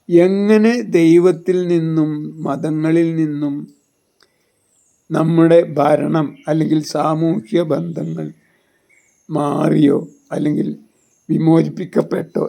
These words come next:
എല്ലായിടത്തും വിമോചിച്ചു എന്ന് ഞാൻ പറയുന്നില്ല, കുറച്ചെങ്കിലും രാജ്യങ്ങളിൽ വിമോചിച്ചിട്ടുണ്ടെങ്കിൽ സമൂഹങ്ങൾ, അതേപോലെ ഈ രോഗങ്ങളിൽ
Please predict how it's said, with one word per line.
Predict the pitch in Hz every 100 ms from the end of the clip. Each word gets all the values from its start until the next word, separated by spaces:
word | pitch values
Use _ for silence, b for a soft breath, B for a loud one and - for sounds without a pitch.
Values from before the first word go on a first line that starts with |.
| 160
എല്ലായിടത്തും | 170 180 180 202 190
വിമോചിച്ചു | 190 190 185 - 202
എന്ന് | 196
ഞാൻ | 190 175
പറയുന്നില്ല, | 170 170 160 143 - _ _ b b b b _ _
കുറച്ചെങ്കിലും | - 160 - 196 196 208 208
രാജ്യങ്ങളിൽ | 196 180 190 185 196 226
വിമോചിച്ചിട്ടുണ്ടെങ്കിൽ | 196 156 147 139 151 143 160 160 - -
സമൂഹങ്ങൾ, | - 165 143 151 165 - _ _ _ _ _ _ _ _ -
അതേപോലെ | 170 170 165 202 214 220 220 226 233 240 240 247 247 247 156 127 - - _ _ _ _ _ _ _ _ _ _ _ _ _ _ _ _ _ _ _ _ _ -
ഈ | 180 202 220 262 - -
രോഗങ്ങളിൽ | 151 156 165 170 180 175 151